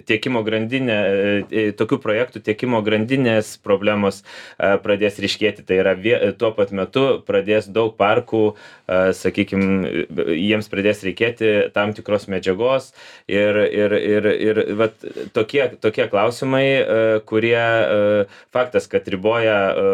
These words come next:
mūsų konkurencingumą ir, ir kaip pradžioje minėjau, tai, tai atsi-, tai galiausiai atsiremia į kainą, e, galutiniam vartotojui. Ir, ir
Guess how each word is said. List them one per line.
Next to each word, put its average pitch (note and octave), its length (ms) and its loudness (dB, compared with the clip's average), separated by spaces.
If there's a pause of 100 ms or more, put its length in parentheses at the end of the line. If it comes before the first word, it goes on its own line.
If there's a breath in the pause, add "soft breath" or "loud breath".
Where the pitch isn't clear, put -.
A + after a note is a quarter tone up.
(140)
mūsų G#2 320 -2
konkurencingumą B2 920 0 (100)
ir, G2+ 320 2
ir G2 240 0
kaip - 240 -4 (240)
pradžioje A2+ 400 0
minėjau, F#2+ 320 0
tai, F#2 240 0 (400 loud breath)
tai F#2+ 160 0
atsi-, G2 960 0
tai G#2 160 0
galiausiai G2+ 480 0
atsiremia G#2+ 480 0
į G2 80 -2
kainą, A2 500 0 (140)
e, G2+ 400 0
galutiniam A2 480 0
vartotojui. A2+ 640 -2 (160)
Ir, F2 260 -2 (340 loud breath)
ir F2+ 180 2